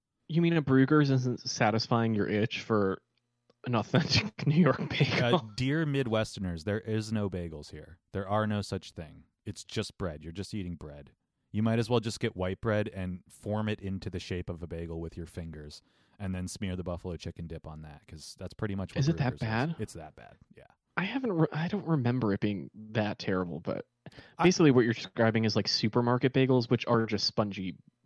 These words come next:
Speaker 1: bread with a hard shell.
Speaker 2: Yes, that's exactly what it is. I mean, and, and I can say that with confidence because I'm not even talking about Bruegger's. Uh, not that long ago, I was taken to, quote, like, the best bagel place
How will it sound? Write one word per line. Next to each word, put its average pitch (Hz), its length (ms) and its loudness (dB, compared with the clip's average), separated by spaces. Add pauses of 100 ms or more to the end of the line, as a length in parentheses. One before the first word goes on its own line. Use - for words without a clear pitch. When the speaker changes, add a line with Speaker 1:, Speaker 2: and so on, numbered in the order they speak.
(120)
Speaker 1:
bread 107 340 0
with 107 140 0
a 101 100 2
hard 92 300 0
shell. - 520 -4 (340)
Speaker 2:
Yes, 110 300 -6
that's 107 240 -2
exactly 101 400 0
what 85 160 -4
it 73 100 -16
is. 76 220 -20 (180)
I 131 80 2
mean, 131 160 2
and, 131 260 -2
and 131 140 2
I 131 80 4
can 151 160 -2
say 147 220 0
that 165 180 0
with 131 160 -4
confidence 117 480 -2
because 110 220 -4
I'm 110 80 0
not 113 160 0
even 113 160 -4
talking 104 280 -4
about 98 220 -2
Bruegger's. 95 640 -8
Uh, 98 200 -6
not 107 220 -4
that 117 140 -2
long 101 240 -2
ago, 104 280 -2
I 98 120 -6
was 95 160 -4
taken 98 400 -6
to, 98 200 -6
quote, 95 340 -6
like, 87 240 -8 (140)
the 90 180 -8
best 85 380 -10
bagel 95 340 -6
place 95 460 -8